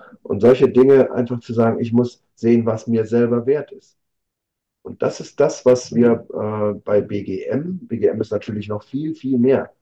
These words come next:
ja, Gesundheitsmanagement, äh, muss ich, das mu-, das muss ich einführen im Unternehmen, aber die Mitarbeiter müssen es mit nach Hause nehmen. Und diese Kurse, die wir zum Beispiel mit Gesundheitskassen oder Krankenkassen an-, initiiert haben,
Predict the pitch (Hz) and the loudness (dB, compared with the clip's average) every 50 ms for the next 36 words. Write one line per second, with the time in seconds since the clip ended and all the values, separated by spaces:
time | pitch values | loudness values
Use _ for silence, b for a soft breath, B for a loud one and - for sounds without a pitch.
0 | _ _ _ _ - - 95 98 98 95 92 101 101 95 101 95 90 - - 95 | _ _ _ _ -8 -8 -6 -6 -6 -4 -2 -2 -4 -2 -4 -6 -6 -6 -4 -4
1 | 95 98 107 104 - - 92 92 85 85 - b b b b b b b _ - | -2 -2 -2 -4 -6 -8 -10 -10 -10 -10 -14 b b b b b b b _ -4
2 | - 101 104 104 101 95 95 - - _ - - 120 147 143 - 117 - - 120 | -2 0 0 0 0 -2 -6 -8 -12 _ 0 2 2 2 2 0 -4 -2 -2 0
3 | - 123 123 - - - - - - - - - 135 160 - 143 151 151 - 139 | 2 2 0 0 -2 -6 -10 -10 -10 -6 -2 -2 -2 0 0 0 0 0 0 -2
4 | - - - 117 123 135 131 - 135 120 113 101 95 104 95 101 95 98 120 151 | -2 -2 0 2 2 0 2 2 2 2 2 0 -2 -2 -2 0 0 2 2 0
5 | 175 - 123 131 117 117 120 156 156 147 131 139 131 131 127 131 127 - 117 113 | 2 0 0 2 2 2 2 2 4 4 4 4 4 4 2 2 0 -2 -6 -6
6 | 117 117 113 - 117 117 113 113 110 98 - - _ _ _ _ _ _ _ _ | -4 -4 -4 -2 -2 0 0 0 0 0 -2 -8 _ _ _ _ _ _ _ _
7 | _ _ _ 98 98 - _ _ _ - 95 101 120 113 117 120 - - 165 185 | _ _ _ -20 -20 -20 _ _ _ -10 -6 -4 -2 -2 -2 -2 0 4 6 6
8 | 190 185 139 120 107 101 107 104 - 117 107 104 101 98 101 104 101 98 104 98 | 6 6 4 0 0 -2 -4 -4 -4 -4 -4 -2 -4 -2 -2 -4 -4 -4 -4 -4
9 | 113 139 165 - 123 120 - - 123 113 113 113 104 98 104 104 - 131 143 139 | -4 -2 0 0 -2 -2 -2 -4 -6 -6 -4 -6 -4 -4 -4 -4 -4 -6 -6 -6
10 | 131 113 113 110 110 - 104 b b b b b b b b _ - 104 98 - | -6 -8 -8 -8 -8 -10 -16 b b b b b b b b _ -12 -12 -10 -8
11 | 120 117 113 104 - - - 95 120 123 - - 120 107 110 120 - | -6 -6 -6 -6 -8 -10 -4 0 0 0 0 0 -2 0 0 -2 -4